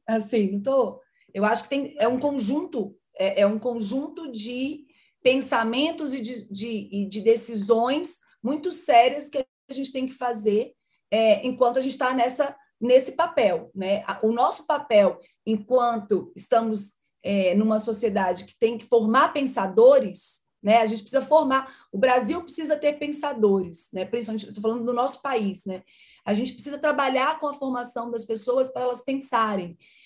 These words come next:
E o que o Daniel colocou aí muito bem, brilhantemente,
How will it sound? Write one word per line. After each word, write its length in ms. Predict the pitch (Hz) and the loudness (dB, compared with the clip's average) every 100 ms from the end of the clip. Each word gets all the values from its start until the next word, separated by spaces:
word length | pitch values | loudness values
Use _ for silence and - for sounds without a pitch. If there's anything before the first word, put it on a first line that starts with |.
| _ - | _ -6
E 100 | 233 | -4
o 80 | 208 | -4
que 140 | 277 | -6
o 260 | 269 - - | -4 -6 2
Daniel 400 | 226 254 240 233 | 2 4 4 4
colocou 420 | 247 233 226 240 | 4 2 2 0
aí 320 | 220 240 220 - | 0 -2 -10 0
muito 600 | 220 254 302 392 370 247 | 2 4 4 4 0 -2
bem, 320 | 214 233 233 | -2 -2 -2
brilhantemente, 760 | 254 254 240 214 208 208 214 | 0 0 0 -4 -4 -4 -6